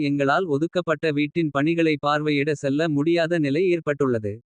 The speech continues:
தமிழக முதல்வர் மாற்றுத்திறனாளிகள் மற்றும் திருநங்கைகளின் நிலையை கருத்தில் கொண்டு நிறுத்தி வைக்கப்பட்டுள்ள தொகையை உடனடியாக விடுவித்து கட்டுமான பணிகளை விரைந்து முடித்து வீடுகளை எங்களுக்கு ஒப்படைக்க வேண்டும்.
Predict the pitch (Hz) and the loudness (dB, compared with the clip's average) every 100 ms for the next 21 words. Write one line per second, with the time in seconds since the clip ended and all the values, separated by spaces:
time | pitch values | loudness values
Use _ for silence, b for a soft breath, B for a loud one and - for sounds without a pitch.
0 | _ _ _ 143 165 214 208 196 165 165 | _ _ _ -2 0 0 0 0 0 0
1 | 170 180 165 151 151 151 156 139 135 131 | 2 2 2 0 -2 -4 0 2 2 2
2 | 131 190 160 139 151 135 160 185 202 185 | 0 0 -2 -2 -4 -2 0 0 0 0
3 | 170 147 151 135 139 151 156 151 139 147 | 0 2 2 2 2 2 2 0 0 0
4 | 156 165 151 143 147 175 156 151 170 156 | 0 -2 2 2 2 2 2 2 0 2
5 | 143 147 160 147 135 131 143 143 139 160 | 2 0 0 0 2 2 0 0 0 2
6 | 170 151 135 151 170 160 143 139 175 147 | 0 2 0 2 2 2 0 2 0 0
7 | 151 147 165 160 139 - 180 170 170 165 | 0 -2 -2 -2 -4 0 0 2 0 0
8 | 143 156 151 147 131 139 143 151 147 143 | 0 2 2 2 0 0 0 2 2 0
9 | 156 170 151 156 160 151 147 143 135 131 | 0 0 0 0 2 2 2 0 0 -2
10 | 123 180 147 135 175 165 139 175 151 131 | 0 0 0 0 -2 -2 -2 0 0 0
11 | 107 | -2